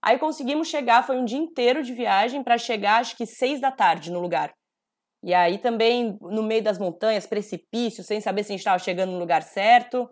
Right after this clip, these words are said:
Aí, de repente, a gente avistou ali uma chaminézinha, saindo um foguinho, a gente falou, "Chegamos."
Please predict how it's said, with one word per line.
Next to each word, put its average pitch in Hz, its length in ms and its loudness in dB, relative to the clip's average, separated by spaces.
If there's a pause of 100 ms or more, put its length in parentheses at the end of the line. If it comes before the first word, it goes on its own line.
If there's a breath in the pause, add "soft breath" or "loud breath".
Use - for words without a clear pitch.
(180)
Aí, 208 200 4
de 233 80 0
repente, 269 360 2
a - 20 -2
gente 277 140 -4
avistou 262 520 2
ali 277 220 2
uma 269 160 -2
chaminézinha, 269 960 -2 (120)
saindo 240 360 4
um 254 40 0
foguinho, 254 340 2
a - 20 2
gente 262 120 -4
falou, 226 140 -4
"Chegamos." 226 640 -2